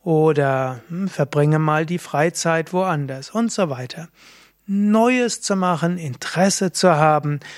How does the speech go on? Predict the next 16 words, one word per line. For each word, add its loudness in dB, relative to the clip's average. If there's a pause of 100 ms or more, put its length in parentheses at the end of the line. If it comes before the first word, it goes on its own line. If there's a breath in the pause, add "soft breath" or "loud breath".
(160 loud breath)
deinen 2
Geist 0
zu -2
schulen, 2 (220 soft breath)
so 2
wichtig, 0 (220 soft breath)
um 2
geistig -2
wach -2
zu 0
sein 0
und -4
geistig -6
nicht -8
zu -4
altern. -4